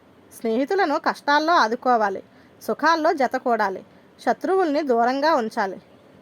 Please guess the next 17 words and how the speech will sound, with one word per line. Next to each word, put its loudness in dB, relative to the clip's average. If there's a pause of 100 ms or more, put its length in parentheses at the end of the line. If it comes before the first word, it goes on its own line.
గోపయ్య 2
మనకు -2
మిత్రుడు -2
కాదు, 0
శత్రువు -2
కాదు. -2 (460)
వాడిని 2
గురించిన -2
ఆలోచనే 0
మనకు -2
ఉండకూడదు. -2 (480)
కలుసుకున్నప్పుడు -2
పలకరిస్తాం, -2 (460)
సాయం 0
అడిగితే -2
చేతనైనది -2
చేస్తాం, -4